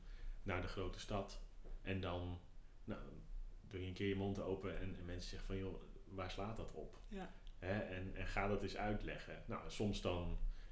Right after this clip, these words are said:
Speaker 1: kom je erachter van, "Oké, dit, dit is echt wel van mij en, eh, dit vind ik en dit blijf ik vinden en ik weet nu beter waarom." En andere keren denk je, "Ja, oké, eh, dit is echt, nou ja, achterhaald door, door hoe ik gegroeid ben." Dus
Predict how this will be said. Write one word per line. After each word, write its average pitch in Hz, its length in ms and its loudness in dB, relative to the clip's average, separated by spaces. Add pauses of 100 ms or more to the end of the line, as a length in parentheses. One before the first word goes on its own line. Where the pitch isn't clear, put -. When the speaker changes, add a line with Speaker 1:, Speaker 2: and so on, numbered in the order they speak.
(200)
Speaker 1:
kom 101 180 4
je 92 80 4
erachter - 300 -2
van, 87 180 -2
"Oké, 90 340 2
dit, 90 260 -2
dit 90 140 0
is 95 200 2
echt - 200 0
wel 95 180 2
van 95 160 0
mij 92 400 4
en, 87 340 0 (480)
eh, - 100 -8 (120)
dit 90 140 0
vind 95 260 4
ik 87 100 0
en 85 100 -4
dit 85 140 -2
blijf 85 280 4
ik 107 100 0
vinden 95 380 4
en 90 100 0
ik 90 140 -2
weet 92 220 6
nu 90 140 2
beter 87 320 2
waarom." 80 420 0 (240)
En 104 120 2
andere 104 280 6
keren 82 280 0
denk 80 160 2
je, 85 100 -2
"Ja, 90 260 2
oké, 98 180 -2 (720)
eh, 92 80 -10 (640)
dit - 240 4
is - 180 4
echt, - 360 0 (140)
nou 92 180 0
ja, - 160 -2
achterhaald 101 640 6
door, 101 540 8
door 104 260 4
hoe 104 260 4
ik 107 80 4
gegroeid 110 400 12
ben." 76 240 8
Dus - 260 -4